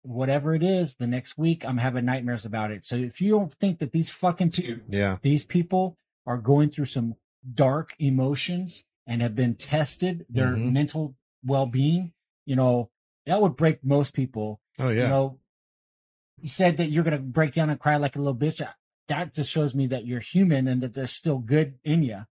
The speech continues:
Speaker 2: Yeah.
Speaker 1: You know, in my mind, if you're not breaking down at these awful things that we see, we talk about, like, a, a girl being just devastated and just ruined by awful people. If that doesn't break you,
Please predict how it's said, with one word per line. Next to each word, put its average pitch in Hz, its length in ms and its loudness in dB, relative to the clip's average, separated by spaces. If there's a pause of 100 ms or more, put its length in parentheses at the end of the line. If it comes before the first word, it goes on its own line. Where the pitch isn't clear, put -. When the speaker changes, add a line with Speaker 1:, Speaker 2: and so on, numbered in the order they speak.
(160)
Speaker 2:
Yeah. 113 200 0
Speaker 1:
You 123 60 2
know, 127 140 0
in 127 160 -2
my 143 160 4
mind, 117 340 -4 (320)
if 120 180 -8
you're 160 100 2
not 156 220 2
breaking 160 320 -2
down 165 440 0
at 131 140 -6
these 139 260 -2 (520)
awful 143 340 -2
things 156 300 0
that 147 100 -6
we 135 120 -2
see, 147 260 0
we 139 100 2
talk 143 280 0
about, 143 300 0
like, 123 180 -6
a, 123 180 -4
a 123 80 -6
girl 135 520 4 (300)
being 123 300 -2
just 120 400 -4 (240)
devastated 156 920 0
and 117 240 -6
just 117 340 -8
ruined 143 640 0 (300)
by 113 320 0
awful 139 340 -2
people. 160 580 0 (840)
If 123 140 -6
that 170 240 2
doesn't 175 320 2
break 160 280 0
you, 185 300 -2